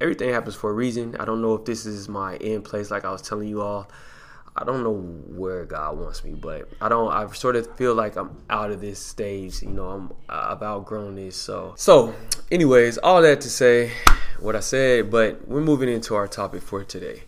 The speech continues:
Um, something that's been super heavy on my mind and on my heart is two things. One is speaking out and saying how you feel to others. You know, like, if you have an interest in someone, or if you feel that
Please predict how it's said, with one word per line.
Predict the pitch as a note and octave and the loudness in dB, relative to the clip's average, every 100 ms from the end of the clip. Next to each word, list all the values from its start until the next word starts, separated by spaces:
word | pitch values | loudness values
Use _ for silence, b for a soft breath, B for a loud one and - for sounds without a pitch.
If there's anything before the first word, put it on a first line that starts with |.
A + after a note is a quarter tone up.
| B B B B B - | B B B B B -2
Um, | B2 B2+ A#2+ A2 G2+ | 4 4 4 2 -4
something | - D3 C#3 | -4 -2 -2
that's | A#2+ G#2+ | -2 -4
been | A2+ F2 - | -6 -8 -10
super | - C#3+ C#3 A#2 | -4 -2 0 0
heavy | A2+ A2 | 0 -2
on | G#2 | -4
my | G2 | -6
mind | F#2 G#2 G#2 G#2 | -8 -8 -8 -8
and | G2+ | -8
on | F#2+ | -8
my | F2+ | -10
heart | E2+ G#2+ G2 - A2 | -2 0 0 -4 -8
is | G2 G2 F#2 - - - - - - - - | -8 -8 -12 -14 -14 -16 -18 -18 -18 -18 -6
two | G3+ F#3 | -2 2
things. | C3 D#2+ - - - - - | 0 0 -10 -14 -14 -12 -12
One | - C#3+ D3 C#3 C#3 B B B B B B B - | 0 4 4 2 -4 B B B B B B B -4
is | A2+ A2 G#2+ G#2 G2+ - - - - - | 0 0 0 -4 -8 -12 -16 -20 -20 -16
speaking | - C#3+ C#3+ C3 A2+ | -8 -6 -4 -2 -2
out | G#2+ G#2 G2+ | -2 -4 -6
and | G2+ F#2+ F2+ - - | -8 -10 -12 -16 -18
saying | - E3+ D3+ C#3 | -2 2 2 0
how | B2 A2 | -2 -2
you | G#2 G2 | -4 -10
feel | G2+ G2+ F#2 | -6 -6 -6
to | - - | -10 -8
others. | D2+ - - - | -6 -8 -14 -14
You | G#2 | -10
know, | F2+ D#2+ | -8 -6
like, | C2+ B1+ - | -6 -8 -10
if | D2+ - | -16 -8
you | C#3 A#2+ | -6 -4
have | G#2 G#2 | -4 -4
an | F#2+ - | -8 -10
interest | G#2+ G2+ G2+ F#2+ | -10 -10 -12 -12
in | F#2+ F#2 F#2 | -14 -14 -16
someone, | - G#2 G2+ G2 F#2+ F2 | -10 -10 -8 -8 -8 -10
or | E2+ | -10
if | F2+ F#2 A2 | -12 -12 -14
you | G#2 | -14
feel | - A2 A2 G#2+ | -6 -2 0 -2
that | G#2+ G2 F#2 | -4 -6 -8